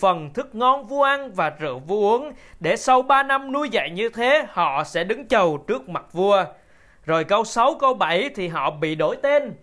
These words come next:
Những cái tên rất ý nghĩa và liên hệ đến đời sống đức tin của họ giờ đây đã bị thay đổi. Daniel nghĩa là Đức Chúa Trời là quan án công bình, đổi lại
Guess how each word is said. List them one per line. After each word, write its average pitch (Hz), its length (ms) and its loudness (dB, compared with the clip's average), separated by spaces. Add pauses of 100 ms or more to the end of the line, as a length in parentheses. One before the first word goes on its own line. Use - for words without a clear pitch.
(280)
Những 190 300 -4
cái 311 180 2 (140)
tên 277 500 4 (240)
rất 302 280 0
ý 311 200 -4
nghĩa 214 380 -4
và 190 280 -4
liên 262 340 -4
hệ 175 220 -2
đến 220 220 -10
đời 160 180 -2
sống 208 300 -10
đức 262 180 -12
tin 247 180 -8
của 220 120 -4
họ 156 360 -4 (160)
giờ 165 220 0
đây 226 260 0
đã 180 200 0
bị 156 300 -8
thay 226 200 -2
đổi. 175 440 -2 (360)
Daniel 262 600 4
nghĩa 208 320 -4
là 165 240 -2
Đức 247 180 -6
Chúa 339 160 -2
Trời 190 300 2
là 147 220 0 (100)
quan 233 260 2
án 254 320 -4
công 294 220 0
bình, 160 360 -2
đổi 156 260 0
lại 185 220 -4